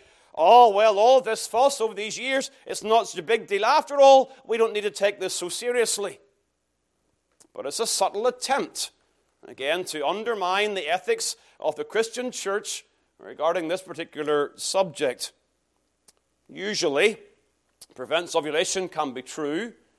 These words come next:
but that does not mean it never causes an abortion in terms of the implantation of a fertilized embryo. There is that potential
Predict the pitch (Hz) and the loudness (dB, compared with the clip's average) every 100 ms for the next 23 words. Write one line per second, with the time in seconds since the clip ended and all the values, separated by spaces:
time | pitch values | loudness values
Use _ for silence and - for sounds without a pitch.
0 | _ _ _ _ _ _ _ _ _ _ | _ _ _ _ _ _ _ _ _ _
1 | - - 147 165 131 151 202 139 127 143 | -12 -6 -4 -4 0 4 4 2 -10 -8
2 | 143 127 131 160 180 123 - 139 147 135 | -8 -10 -6 -6 -4 -8 -8 -2 -2 -2
3 | 123 120 117 151 185 - 110 117 - 139 | -8 -10 -8 -6 -6 -8 -12 -14 -10 -8
4 | 139 120 107 127 - 113 - 139 - 131 | -8 -10 -10 -10 -12 -16 -8 -8 -6 -10
5 | 110 _ _ _ 110 107 123 120 113 110 | -14 _ _ _ -20 -10 -8 -6 -2 -2
6 | 110 107 - - _ _ _ _ _ - | -2 -6 -14 -16 _ _ _ _ _ -12
7 | 127 131 135 135 123 - _ _ _ _ | -6 -4 0 0 -2 -6 _ _ _ _
8 | _ _ - - 101 113 120 123 120 - | _ _ -20 -16 -8 -6 0 0 0 -2
9 | 151 - 185 190 - - 117 | -12 -4 -2 0 -2 -4 -6